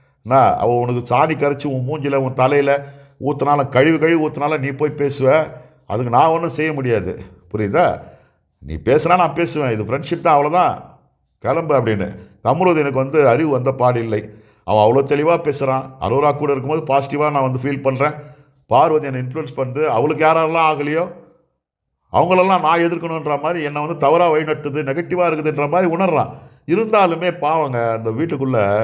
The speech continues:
அவனுக்கும் வந்து ஒரு மாதிரி தோணும்ல, அதுதான் மேட்ரு. நான் ரொம்ப பச்சையா சொல்ல விரும்பல. அது மாதிரி, ஏன்னா அடி-, அடிக்கடி ஸ்மோக்கிங் ரூம்ல வேற போறாங்க அப்படின்லாம் நம்ம வந்து கேள்விப்படுறோம். So, அது மாதிரி இந்த கமருதீனுக்கு வந்து தெரியல,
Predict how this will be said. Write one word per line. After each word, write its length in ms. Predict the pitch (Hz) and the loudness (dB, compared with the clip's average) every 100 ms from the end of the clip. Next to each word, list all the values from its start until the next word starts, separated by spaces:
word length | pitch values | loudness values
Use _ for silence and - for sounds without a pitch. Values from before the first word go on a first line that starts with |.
| 123 - - _ _ _ | -4 -12 -20 _ _ _
அவனுக்கும் 380 | - 160 180 160 | -6 -4 -2 0
வந்து 180 | 135 131 | 0 0
ஒரு 160 | 123 113 | -2 0
மாதிரி 260 | 123 123 | 0 -2
தோணும்ல, 460 | 127 147 123 98 95 - - _ _ - _ _ _ _ _ _ _ _ | -2 -2 0 -2 -2 -4 -18 _ _ -18 _ _ _ _ _ _ _ _
அதுதான் 360 | 113 113 117 - 95 | -4 0 -2 -4 0
மேட்ரு. 380 | 101 95 80 | 0 0 -8
நான் 200 | 92 92 | -6 -2
ரொம்ப 260 | 95 123 113 | -2 2 0
பச்சையா 260 | 107 - 120 | 0 -4 -4
சொல்ல 260 | - 110 | -2 -2
விரும்பல. 500 | 101 101 82 110 180 - - _ _ | 0 -2 0 -2 -2 -10 -20 _ _
அது 240 | - 123 143 | -2 0 2
மாதிரி, 500 | 175 233 196 117 127 | 2 4 2 0 0
ஏன்னா 180 | 127 135 | 0 0
அடி-, 180 | 131 127 | 0 0
அடிக்கடி 360 | 131 135 139 139 | -2 -2 -6 -4
ஸ்மோக்கிங் 380 | 147 143 131 123 | -4 -4 -6 -6
ரூம்ல 240 | 113 117 | -2 0
வேற 160 | 117 120 | 0 0
போறாங்க 380 | 117 117 117 | -2 0 0
அப்படின்லாம் 340 | 110 104 104 120 | 0 -2 -2 -4
நம்ம 220 | 113 107 | -2 -4
வந்து 120 | 101 131 | -4 -4
கேள்விப்படுறோம். 420 | 135 - 92 - - - _ _ | -4 -2 -4 -6 -12 -20 _ _
So, 220 | - 156 | -2 0
அது 180 | 123 139 | 2 0
மாதிரி 380 | 180 240 190 123 | 2 2 2 0
இந்த 320 | 147 151 147 | -2 -4 -6
கமருதீனுக்கு 680 | 143 160 196 214 170 139 139 | -2 -2 0 0 0 -4 -4
வந்து 240 | 147 - | -2 -2
தெரியல, 440 | 165 131 95 - | 0 0 -2 -6